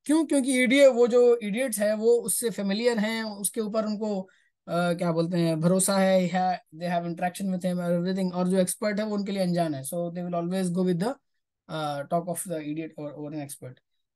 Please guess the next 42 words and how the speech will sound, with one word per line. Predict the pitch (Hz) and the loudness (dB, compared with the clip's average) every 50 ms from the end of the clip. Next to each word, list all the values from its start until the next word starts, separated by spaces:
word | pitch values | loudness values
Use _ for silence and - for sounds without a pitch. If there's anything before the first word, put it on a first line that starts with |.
| _ - | _ -8
तो | 190 180 170 165 - _ _ _ _ - | -6 -6 -6 -6 -10 _ _ _ _ -2
इस | 269 262 302 | 0 2 2
example | 285 240 233 247 254 262 285 285 | 2 2 4 4 4 4 2 -2
को | 254 247 | -2 -4
कितने | 277 240 277 | -6 -4 -2
लोग | 269 262 | -2 0
समझ | - 247 254 233 | 0 -2 -4 -4
पा | - 233 214 | -2 -2 -2
रहे | 226 233 | -2 -2
हैं | 254 | -4
कि | 247 | -6
स्टीरियोटाइप | 240 - 233 226 226 254 233 277 262 254 262 | -6 -4 -4 -2 -2 -2 0 0 0 0 0
एक | 254 220 - | -4 -4 -4
created | 208 208 214 202 220 233 214 | -4 -4 -2 -2 -2 -2 0
है? | 175 147 175 180 175 156 131 - _ _ _ _ _ _ _ - | 0 0 0 0 0 -2 -4 -8 _ _ _ _ _ _ _ -12
Like | 151 160 214 214 185 | -12 -10 -8 -8 -4
if | - | -2
I | 196 196 202 196 - | -2 -2 -2 0 2
say | 240 262 294 220 185 | 2 2 2 2 0
an | 180 175 | 0 2
Arab | 170 175 214 233 226 | 2 2 0 0 -2
from | - 190 175 170 | -4 -6 -6 -4
Palestine | 170 165 160 170 - - 233 254 285 330 339 - _ _ _ _ _ _ - 170 | -4 -4 -4 -4 -4 -2 -2 -2 -2 -2 -4 -8 _ _ _ _ _ _ -2 0
and | 190 214 220 | 0 2 2
an | 214 214 | 2 2
Arab | 208 214 233 226 - 226 | 2 0 0 -2 -2 -4
from | 226 214 | -4 -4
U | 208 208 208 | -4 -2 -2
A | 208 220 202 | 0 0 0
E, | 151 143 - - 175 | -2 -4 -8 -8 -2
both | 190 233 247 247 | 0 0 2 2
are | 233 214 | 2 0
different | 208 185 - 185 175 143 139 - _ _ _ _ _ _ _ _ _ _ _ _ _ - 196 | 0 0 0 -2 -2 -4 -4 -10 _ _ _ _ _ _ _ _ _ _ _ _ _ -4 0
या | 226 226 | 0 2
both | 214 233 240 240 | 2 2 2 2
are | 247 202 - 208 | 0 -2 -2 -2
same, | 180 156 139 131 - | -2 -2 -4 -4 -4
हैं | 170 202 | -6 -4
तो | 208 220 | -4 -4
दोनों | 208 202 208 220 226 | -4 -4 -2 -2 -2
ही | |
अरब, | 214 202 202 196 196 | 0 0 -2 -2 -4